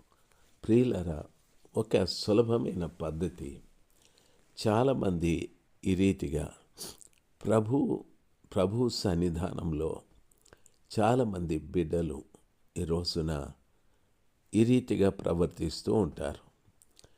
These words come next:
వారింట్లో చెరపట్టబడిన వ్యక్తులు అంటే, చెడు కార్యాలకు, మత్తు పానీయాలకు, పనికిరాని అల్లరి చిల్లరిగా తిరుగుతూ,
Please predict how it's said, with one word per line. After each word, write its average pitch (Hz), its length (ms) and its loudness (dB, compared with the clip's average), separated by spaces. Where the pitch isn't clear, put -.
వారింట్లో 117 600 2
చెరపట్టబడిన 87 1080 -2
వ్యక్తులు 78 640 -4
అంటే, 82 400 -4
చెడు 123 160 4
కార్యాలకు, 76 880 -4
మత్తు 95 320 0
పానీయాలకు, 76 1080 -4
పనికిరాని 87 680 0
అల్లరి 90 320 2
చిల్లరిగా 78 760 -4
తిరుగుతూ, 78 720 -6